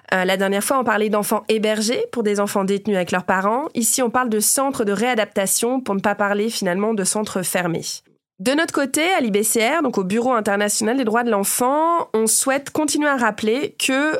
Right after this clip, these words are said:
la privation de liberté, ça doit toujours être le dernier recours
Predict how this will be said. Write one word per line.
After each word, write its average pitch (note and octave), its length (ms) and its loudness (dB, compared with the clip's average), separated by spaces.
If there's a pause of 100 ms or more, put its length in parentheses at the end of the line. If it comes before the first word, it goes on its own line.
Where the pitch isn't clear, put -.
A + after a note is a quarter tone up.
la A3 140 2
privation C4+ 460 0
de C4 40 0
liberté, B3+ 460 0
ça C4+ 160 -2
doit G3 140 0
toujours B3+ 320 -2
être B3 140 -4
le G#3 100 0
dernier A#3+ 400 0
recours A3 560 -2